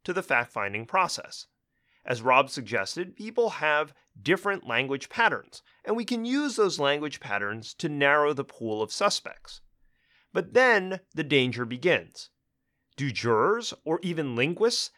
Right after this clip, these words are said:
have a sense of how rare these patterns happen to be? Do the experts interpret and present pattern matches appropriately,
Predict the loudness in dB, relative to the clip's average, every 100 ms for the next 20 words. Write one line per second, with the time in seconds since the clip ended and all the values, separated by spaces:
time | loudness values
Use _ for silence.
0 | _ -2 0 2 0 -2 0 0 0 -4
1 | -4 -4 0 0 2 2 6 6 4 0
2 | -12 -12 -4 -2 -2 -6 -8 -6 -6 -6
3 | -10 -8 -6 -6 -8 _ _ _ _ _
4 | _ _ _ -6 -4 0 0 0 0 0
5 | 0 -2 -6 -6 -2 -2 2 2 2 -4
6 | -8 -8 -8 -10 -6 0 2 0 -6 -4
7 | -2 0 -2 2 2 2 -2 -8 -8 -12
8 | 0 6 6 4 -4 -6 -14 -16